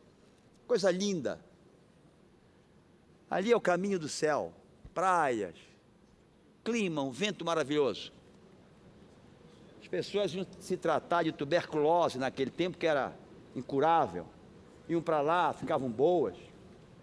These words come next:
A parteira da minha mãe era uma senhora chamada Dona Ana Paim. E eu, quando nasci, a minha mãe,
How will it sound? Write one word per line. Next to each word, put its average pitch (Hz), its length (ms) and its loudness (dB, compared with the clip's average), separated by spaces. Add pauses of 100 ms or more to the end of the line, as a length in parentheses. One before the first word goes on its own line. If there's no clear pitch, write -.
(1040)
A - 100 0
parteira 220 480 4
da 190 140 6
minha 175 200 4
mãe 196 260 4
era 196 120 6
uma 180 140 4
senhora 180 260 4
chamada 165 380 4
Dona 180 200 6
Ana 156 540 4 (220)
Paim. 117 340 2 (2250)
E 220 120 4
eu, 202 360 8 (2000)
quando 165 260 6
nasci, 170 640 4 (680)
a 135 100 2
minha 170 180 4
mãe, 156 480 4